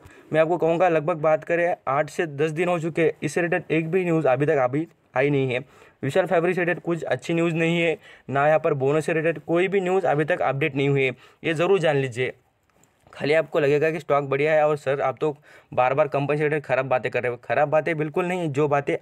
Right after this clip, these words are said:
अपडेट्स हो रही है और जो दिखाई दे रही है उसके बारे में। क्यों कंपनी ने अभी तक यहाँ पर जो इनके क्वार्टर टू के रिजल्ट अनाउंस नहीं किए, क्यों यहाँ पर डिले कर रहे हैं? प्रमोटर भी इसमें मुझे लगता है कि अच्छा खासा गफला करने के पीछे नज़र आ रहे हैं।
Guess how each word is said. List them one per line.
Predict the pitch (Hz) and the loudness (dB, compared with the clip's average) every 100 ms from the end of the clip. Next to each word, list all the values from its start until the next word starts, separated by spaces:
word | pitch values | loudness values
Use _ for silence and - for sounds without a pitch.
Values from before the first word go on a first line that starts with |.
| - | -4
अपडेट्स | 117 135 151 | -2 -2 0
हो | 151 | 0
रही | 156 160 | 0 0
है | 160 - - - 151 | -2 -4 -20 -6 -2
और | 165 | 0
जो | 180 | 0
दिखाई | 147 143 165 | -2 -2 -2
दे | 170 | 0
रही | 175 | -2
है | |
उसके | 165 - | -4 -2
बारे | 156 143 127 | 0 0 0
में। | 131 | -4
क्यों | - 202 | 0 0
कंपनी | 196 180 180 | 2 0 -2
ने | 180 | -2
अभी | 175 165 | -2 -2
तक | 170 170 | -2 0
यहाँ | 165 | 0
पर | 151 175 190 - - - | 2 0 0 -6 -20 -6
जो | 156 | -2
इनके | 165 180 | 0 0
क्वार्टर | 151 147 165 | 2 2 0
टू | 175 | -2
के | 170 | 0
रिजल्ट | 170 185 - | 0 0 0
अनाउंस | 156 180 175 | 0 0 -2
नहीं | 165 | -4
किए, | 131 131 | -2 -4
क्यों | 123 196 208 - _ - | 2 2 2 -4 _ -6
यहाँ | 135 | -2
पर | 170 | -2
डिले | 143 151 151 | 0 -2 -2
कर | 156 | -2
रहे | 147 | -2
हैं? | 135 | -4
प्रमोटर | 131 156 170 175 | -2 -2 0 0
भी | 180 190 | -2 -4
इसमें | - 180 196 - | -2 -2 -2 -2
मुझे | 139 147 | -2 0
लगता | 147 - | 0 0
है | 165 | 0
कि | 160 | 0
अच्छा | 147 156 | -2 -2
खासा | 156 160 | -2 -2
गफला | 139 139 156 | -2 0 0
करने | 143 147 156 | 0 -2 -4
के | |
पीछे | 165 139 151 | -4 -2 0
नज़र | 135 123 | 0 2
आ | 120 | 0
रहे | 120 | 0
हैं। | 123 | -4